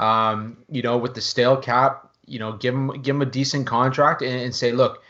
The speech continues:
if you can prove to us now that you can be better and, and be more of a team guy, an all-around player, we can, we can offer you more in two, in two years." And that's exactly what they're going for.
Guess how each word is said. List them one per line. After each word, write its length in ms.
if 120
you 100
can 120
prove 300
to 140
us 120
now 240
that 100
you 120
can 180
be 100
better 500
and, 340
and 160
be 100
more 160
of 60
a 80
team 320
guy, 300
an 260
all-around 560
player, 520
we 200
can, 460
we 160
can 160
offer 280
you 120
more 300
in 120
two, 180
in 180
two 160
years." 400
And 80
that's 180
exactly 400
what 140
they're 100
going 260
for. 260